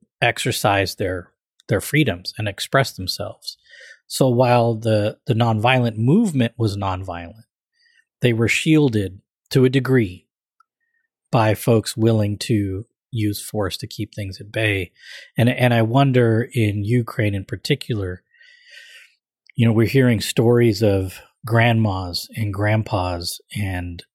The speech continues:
you know, maybe people who, you know, a lot of folks that don't own weapons of any sort of military kind are trying to get them now so they can defend their homes and their homeland.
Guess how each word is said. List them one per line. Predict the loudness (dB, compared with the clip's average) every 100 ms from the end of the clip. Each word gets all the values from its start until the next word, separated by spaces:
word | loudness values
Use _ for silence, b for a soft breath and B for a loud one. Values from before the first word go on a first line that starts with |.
| _
you | -4 -2
know, | -2
maybe | 0 0 0
people | 2 0 0 -2 -2
who, | -2 -2 -2 -8 b b
you | 0
know, | 2
a | 2
lot | 0 2 4
of | 2 0 -10 -18
folks | 0 0 0
that | -2 0
don't | 0 0 0
own | 4 4 2 0
weapons | -4 -6 -16 -14 -16 -6
of | -2 -2 -4 -12 _ _ _
any | -2 0 0
sort | -2 -2
of | -2
military | -2 -2 -6 -10 -8
kind | -8 -8 -8 -12 B B B B -2
are |
trying | 0 0 0
to |
get | 2 0 0
them | -2 -2
now | -4 -4
so | -2
they | -2 -2
can | -6 -10 -12 -12 _ _ _ _ _ _ _
defend | 0 2 2 2
their | 0 2
homes | 2 2 -2 -6 -8
and | -6
their | -4
homeland. | 0 0 -2 -8 -16